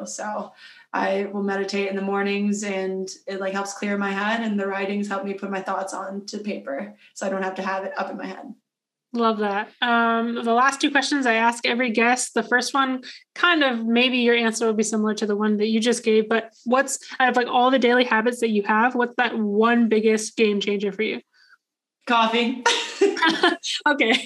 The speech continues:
Speaker 2: awesome.
Speaker 1: If I don't have coffee, I cannot function. I don't even need the caffeine. I just need the taste of coffee and, like, just to drink it. <laughs>
Speaker 2: Oh,
Speaker 1: It's a
Speaker 2: I'm the
Speaker 1: routine.
Speaker 2: same. I've been on decaf, but, like,
Speaker 1: Mm-hmm.
Speaker 2: making a flat white every morning, just, like, a routine, and it tastes good,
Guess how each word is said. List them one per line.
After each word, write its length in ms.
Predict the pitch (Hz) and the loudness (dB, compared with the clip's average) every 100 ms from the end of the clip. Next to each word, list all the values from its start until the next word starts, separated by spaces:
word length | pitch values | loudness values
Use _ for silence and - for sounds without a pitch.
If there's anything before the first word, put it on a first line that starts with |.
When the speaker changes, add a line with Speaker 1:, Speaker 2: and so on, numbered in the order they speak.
| - 262 | 0 0
Speaker 2:
awesome. 420 | - - 220 220 - | 0 -2 -2 0 2
Speaker 1:
If 180 | 415 | 4
I 360 | 339 320 349 330 | 4 6 4 4
don't 340 | 262 262 285 269 | 4 4 4 4
have 360 | 247 247 254 | 4 2 2
coffee, 520 | 240 220 220 247 277 | 2 2 2 2 2
I 600 | 277 233 226 233 233 214 - | 2 2 4 4 2 0 -2
cannot 420 | 226 214 208 - | 0 0 -2 -4
function. 460 | 196 190 202 185 - | -4 -4 -6 -4 0
I 80 | 262 | 4
don't 120 | 320 | 4
even 140 | 330 | 4
need 120 | 285 277 | 4 4
the 60 | |
caffeine. 560 | 247 226 247 226 202 - | 2 0 0 0 -2 -2
I 120 | 220 | -2
just 400 | 220 226 - - | 0 -4 -6 -8
need 220 | 214 226 | -4 -2
the 60 | 220 | -2
taste 300 | - 214 208 | -2 -2 -2
of 60 | 196 | -4
coffee 500 | 196 196 196 196 - | -4 -4 -4 -8 -4
and, 160 | 208 202 | -2 -2
like, 140 | 190 | -4
just 160 | 202 - | -6 -6
to 80 | 202 | -6
drink 320 | 202 202 190 | -4 -6 -6
it. 300 | - - - - | -10 -12 -10 -6
<laughs> 0 | 392 349 262 - - - | 0 0 0 -4 -8 0
Speaker 2:
Oh, 100 | 294 | 4
Speaker 1:
It's 120 | 285 | 6
a 40 | 294 | 8
Speaker 2:
I'm 60 | |
the 60 | 294 | 6
Speaker 1:
routine. 300 | 285 277 220 | 6 4 4
Speaker 2:
same. 280 | 214 285 233 | 2 2 2
I've 180 | 247 269 | 2 4
been 80 | |
on 140 | 294 262 | 2 4
decaf, 480 | 294 294 214 202 - _ _ - | 2 4 0 0 -8 _ _ -2
but, 120 | 254 | 2
like, 300 | 254 247 - - | 4 4 0 0
Speaker 1:
Mm-hmm. 80 | 226 | 4
Speaker 2:
making 260 | 233 226 254 | 6 6 2
a 60 | |
flat 200 | 247 247 | 2 2
white 180 | 247 240 | 2 2
every 180 | 240 233 | 2 4
morning, 360 | 233 220 208 202 | 4 2 0 -2
just, 160 | 220 | 0
like, 140 | 226 220 | 0 2
a 60 | |
routine, 400 | 214 220 220 233 | 0 0 0 0
and 160 | 214 214 | 2 0
it 100 | 214 | 0
tastes 260 | 226 226 - | 0 0 0
good, 380 | 220 202 208 | 0 0 -4